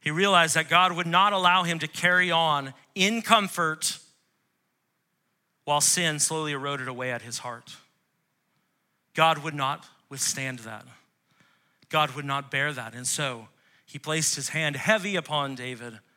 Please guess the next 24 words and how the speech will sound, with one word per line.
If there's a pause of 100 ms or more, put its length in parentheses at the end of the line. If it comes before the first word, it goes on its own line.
(360)
so
that
he
might
feel
the
effects
of
sin. (2500)
C
S
Lewis
said, (1000)
"Every
uncorrected
error (720)
and
unrepented
sin
is, (340)
in
its
own
right,